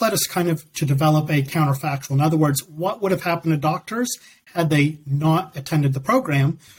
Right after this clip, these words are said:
You know, we spend a lot of time in the paper thinking about this idea of, you know, of selection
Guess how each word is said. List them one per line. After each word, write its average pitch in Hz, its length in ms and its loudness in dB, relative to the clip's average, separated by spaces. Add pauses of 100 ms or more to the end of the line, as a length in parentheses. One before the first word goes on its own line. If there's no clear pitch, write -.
(220)
You 160 100 2
know, 147 100 4
we 196 220 -2
spend 202 240 0
a 196 40 2
lot 190 180 2
of 175 60 0
time 190 220 0
in 165 60 4
the 165 80 0
paper 175 320 0
thinking 247 360 -2
about 170 240 -2
this - 180 0
idea 156 360 2
of, 135 220 -2
you 160 100 0
know, 143 100 2
of 135 240 -6
selection 139 580 0